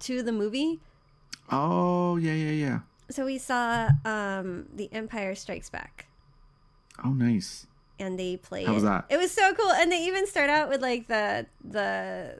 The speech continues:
Speaker 1: the twentieth century, like, opening,
Speaker 2: Oh,
Speaker 1: like,
Speaker 2: really?
Speaker 1: dun, da, da, da, da, da, da, da, da. You know, they started out with that, and it's, it's crazy. It must be so exhausting for the, the conductor and the musicians, 'cause, like, especially the second half of the movie, I never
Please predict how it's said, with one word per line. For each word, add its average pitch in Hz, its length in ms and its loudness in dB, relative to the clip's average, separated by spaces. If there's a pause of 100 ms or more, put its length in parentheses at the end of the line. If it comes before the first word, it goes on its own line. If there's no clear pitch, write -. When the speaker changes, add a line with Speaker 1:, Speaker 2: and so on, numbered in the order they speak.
Speaker 1:
the 185 320 -6
twentieth 240 380 -2
century, 208 680 -2 (440)
like, 196 320 0
opening, 302 320 0
Speaker 2:
Oh, 120 60 6
Speaker 1:
like, 107 180 6
Speaker 2:
really? 120 100 4
Speaker 1:
dun, - 160 4
da, 359 80 -4
da, 349 100 -2
da, 339 280 0
da, 381 140 -6
da, 370 120 -4
da, 370 140 -6
da, 349 120 -6
da. 339 100 -6
You 302 220 4
know, 294 160 6
they 285 120 8
started 269 260 8
out 262 120 4
with 247 100 0
that, 233 400 2
and 233 580 -2
it's, - 260 -4 (220)
it's 339 260 0
crazy. 453 420 4
It 392 200 2
must 466 220 4
be 453 160 6
so 330 280 6
exhausting 254 920 -2 (400)
for 240 520 4
the, 220 500 0
the 240 100 -2
conductor 254 440 2
and 247 120 2
the 233 40 0
musicians, 226 720 -2
'cause, 247 260 -2
like, 247 240 2
especially 311 400 -2
the 277 100 0
second 277 340 -2
half 311 180 0
of 294 80 -2
the 294 80 0
movie, 285 260 0
I 320 140 2
never 494 160 2